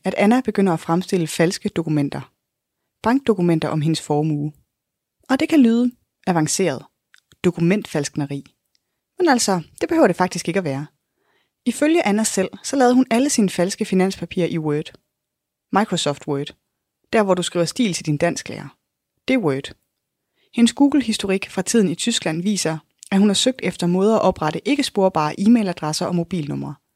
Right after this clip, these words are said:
Alt sammen fra en bærbar computer i hendes barndomshjem i en industriel provinsby i Tyskland.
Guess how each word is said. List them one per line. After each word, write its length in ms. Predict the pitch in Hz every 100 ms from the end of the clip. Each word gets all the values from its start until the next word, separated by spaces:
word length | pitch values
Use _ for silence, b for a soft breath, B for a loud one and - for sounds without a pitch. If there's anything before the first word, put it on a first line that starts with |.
| _ _ _ _ _ -
Alt 160 | 240 220
sammen 220 | 202 170
fra 100 | 160
en 100 | 160
bærbar 340 | 220 254 214
computer 440 | - 170 214 214 226
i 60 |
hendes 200 | 175 170
barndomshjem 600 | 170 175 214 202 - 165 226
i 40 |
en 80 | 220
industriel 560 | 202 196 - 220 226
provinsby 600 | - - 185 175 - 165
i 20 | -
Tyskland. 440 | - - -